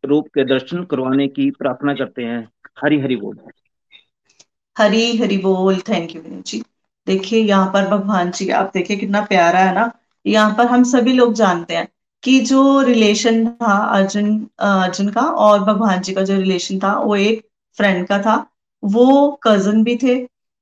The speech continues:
Speaker 2: तो अब जैसे ही अर्जुन ने भगवान जी के विराट रूप को देखा और उसने माना, सिर्फ उसने देख के जाना ही नहीं है कि भगवान जी कौन है। जितनी भी विशेषताएं जो हमने अभी ऊपर की, अ, जो पहले अभी हमने डिस्कस करी,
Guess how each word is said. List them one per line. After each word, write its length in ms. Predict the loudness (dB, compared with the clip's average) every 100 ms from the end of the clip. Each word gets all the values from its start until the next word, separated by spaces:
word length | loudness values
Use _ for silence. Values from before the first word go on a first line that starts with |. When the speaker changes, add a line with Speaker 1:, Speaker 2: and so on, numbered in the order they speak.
| 0
Speaker 2:
तो 180 | 2 4
अब 460 | 4 4 2 -2 -6 -6
जैसे 440 | -2 -2 2 2
ही 420 | 4 4 2 0 -2
अर्जुन 340 | -2 -2 -2
ने 80 | 0
भगवान 440 | -2 0 0 0
जी 120 | -2
के 120 | -4 -2
विराट 380 | 0 0 -2
रूप 140 | -6 -6
को 100 | -6
देखा 400 | -6 -6 -4 -6 -6 _ _ -2
और 180 | 0 0
उसने 320 | -2 0 2
माना, 720 | 2 2 2 2 2 2 -2 _
सिर्फ 380 | -8 0 0 0
उसने 300 | -4 -2 -4
देख 300 | 0 0 0
के 100 | -2
जाना 340 | 0 0 2 2
ही 100 | 2
नहीं 160 | 2
है 120 | 0
कि 120 | 0 -2
भगवान 440 | -2 0 -2 -2
जी 140 | -8
कौन 260 | -10 -6 -4
है। 140 | -6 -8 _ _ -4
जितनी 420 | -4 0 4 4
भी 120 | 4
विशेषताएं 800 | 4 2 2 0 0 -2 -2 -2
जो 140 | 0
हमने 300 | 2 2 2
अभी 360 | 0 -2 0 -2
ऊपर 300 | -2 -4 -4
की, 180 | -4 -4
अ, 540 | -6 -4 0 0 0
जो 140 | -2 -4
पहले 340 | -2 0 0
अभी 180 | 0 0
हमने 240 | 0 -2
डिस्कस 400 | -4 -4 -4 -6
करी, 280 | -2 -4 -4